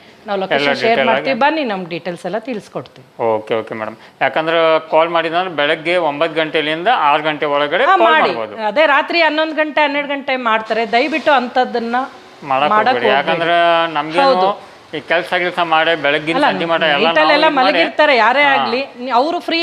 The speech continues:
Speaker 1: ಆಗಿರ್ತಾರೆ, ವಿಡಿಯೋ ನೋಡಿರ್ತಾರೆ, ನಂಬರ್ನ
Speaker 2: ಹಾ.
Speaker 1: ಆ್ಯಡ್ ಮಾಡ್ಕೊಳ್ಳಿ.
Speaker 2: ಹಾ.
Speaker 1: ನೀವು ಮಾರ್ನಿಂಗ್ ಯಾವಾಗ ಫ್ರೀ ಇರ್ತೀರೋ ಆ ಟೈಮಲ್ಲಿ ಕಾಲ್ ಮಾಡಿ, ನಾವು
Speaker 2: ಕಾಲ್
Speaker 1: ಅದಕ್ಕೆ
Speaker 2: ಮಾಡಿ.
Speaker 1: ರೆಸ್ಪಾನ್ಸ್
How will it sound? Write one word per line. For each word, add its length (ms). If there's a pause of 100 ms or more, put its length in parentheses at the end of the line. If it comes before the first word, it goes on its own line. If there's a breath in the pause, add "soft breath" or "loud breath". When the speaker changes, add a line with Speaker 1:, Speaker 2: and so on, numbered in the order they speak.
(120)
Speaker 1:
ಆಗಿರ್ತಾರೆ, 580 (380)
ವಿಡಿಯೋ 180 (100)
ನೋಡಿರ್ತಾರೆ, 460 (280)
ನಂಬರ್ನ 380
Speaker 2:
ಹಾ. 100
Speaker 1:
ಆ್ಯಡ್ 220
ಮಾಡ್ಕೊಳ್ಳಿ. 420
Speaker 2:
ಹಾ. 400
Speaker 1:
ನೀವು 120
ಮಾರ್ನಿಂಗ್ 480
ಯಾವಾಗ 240
ಫ್ರೀ 200
ಇರ್ತೀರೋ 320
ಆ 20
ಟೈಮಲ್ಲಿ 440
ಕಾಲ್ 180 (100)
ಮಾಡಿ, 200 (220)
ನಾವು 140
Speaker 2:
ಕಾಲ್ 120
Speaker 1:
ಅದಕ್ಕೆ 200
Speaker 2:
ಮಾಡಿ. 120
Speaker 1:
ರೆಸ್ಪಾನ್ಸ್ 340